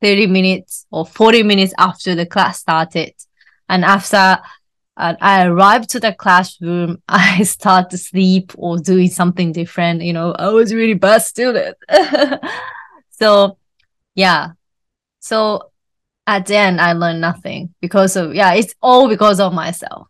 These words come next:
Yeah. So, um, I met new culture,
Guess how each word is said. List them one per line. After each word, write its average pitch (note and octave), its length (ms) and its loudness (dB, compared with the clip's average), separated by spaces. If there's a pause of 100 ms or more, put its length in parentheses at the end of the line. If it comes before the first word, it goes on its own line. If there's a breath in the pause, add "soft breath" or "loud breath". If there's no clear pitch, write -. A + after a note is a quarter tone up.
Yeah. - 260 -10 (920 loud breath)
So, C#4 840 4 (120)
um, G3 540 0 (180)
I G3+ 120 -2
met A3+ 340 0 (380)
new A#3 220 -2
culture, F#3 760 0